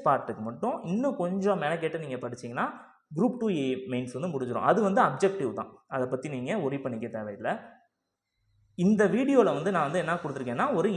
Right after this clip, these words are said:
இன்ட்ரோடக்ஷன் கொடுத்துட்டேன் குரூப் டூ மெயின்ஸுக்கும் குரூப் டூ ஏ மெயின்ஸுக்கும் ஒரு இன்ட்ரோடக்ஷன் கொடுத்துருக்கேன். இதுல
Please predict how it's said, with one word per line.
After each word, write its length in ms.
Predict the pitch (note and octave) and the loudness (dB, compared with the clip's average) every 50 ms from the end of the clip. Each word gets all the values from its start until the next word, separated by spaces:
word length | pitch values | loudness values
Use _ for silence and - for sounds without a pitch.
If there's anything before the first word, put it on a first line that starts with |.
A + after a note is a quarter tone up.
| F3 | -2
இன்ட்ரோடக்ஷன் 580 | G#3 A3+ A3+ C#4 C4 G#3 F3 - - F#3+ F#3 - | -2 0 4 4 4 4 2 -2 -4 -8 -8 -8
கொடுத்துட்டேன் 360 | C3+ - - C3+ A#2+ G2+ - B2+ | -8 -8 -8 -8 -8 -10 -10 -6
குரூப் 220 | C3+ - - - - | -4 -4 -4 -4 -4
டூ 80 | E3+ E3+ D3 C3 | -6 -4 -4 -4
மெயின்ஸுக்கும் 460 | B2 A#2+ A2+ - B2+ E3 A3 D#4+ - - - - - _ _ _ _ _ _ | -6 -6 -8 -10 -6 -4 -4 -4 -4 -6 -14 -20 -20 _ _ _ _ _ _
குரூப் 280 | C#3+ C#3+ G3+ A#3 - - - | -4 0 0 0 0 0 -2
டூ 100 | G#3+ A#3 A3 G3 | -2 0 2 2
ஏ 60 | F3 D#3 C3+ | 0 0 -2
மெயின்ஸுக்கும் 340 | B2+ B2 B2 - - A3+ G#3 | -4 -6 -8 -4 0 0 0
ஒரு 80 | E3 C3+ | 0 0
இன்ட்ரோடக்ஷன் 480 | C#3 C#3+ F3+ F3 D3 - - C3+ B2 - | -4 -2 -2 -2 -2 -2 -6 -12 -12 -10
கொடுத்துருக்கேன். 440 | A#2 A2 - - G#2+ A#2+ D#3+ A3+ B3+ - - - - _ _ _ _ _ | -12 -12 -10 -10 -6 -4 -4 -4 -4 -6 -14 -20 -20 _ _ _ _ _
இதுல 300 | D#3 E3 G3+ A3+ C#4 B3+ | -4 -4 0 2 4 4